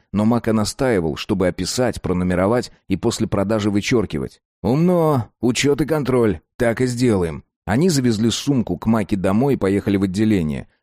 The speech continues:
По дороге Пили спросил Маку: «Ты что-нибудь решил?» «О чем?» «Чтобы из органов уйти». «Не думал еще серьезно, а ты?»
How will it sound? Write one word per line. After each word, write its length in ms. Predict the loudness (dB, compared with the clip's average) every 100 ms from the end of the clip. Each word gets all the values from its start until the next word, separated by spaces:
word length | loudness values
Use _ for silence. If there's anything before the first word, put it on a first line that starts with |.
| -6
По 80 | -2
дороге 320 | 0 2 0
Пили 340 | 0 0 0
спросил 460 | 0 0 -2 2 2
Маку: 440 | 2 0 -2 -6 -8 _ _
«Ты 100 | -2
что-нибудь 400 | 0 2 2 2
решил?» 460 | 0 2 2 2 0 -6 _ -8
«О 140 | -4
чем?» 440 | -2 0 0 -4 -14 -10
«Чтобы 300 | -4 0 2
из 100 | 2
органов 380 | 2 0 2
уйти». 380 | 0 0 0 -2 -8 _ _
«Не 180 | -8 -4
думал 340 | 0 2 2 0
еще 200 | -2 -4
серьезно, 640 | -2 -2 -2 -4 -4 -4
а 40 |
ты?» 300 | 0 -2 -2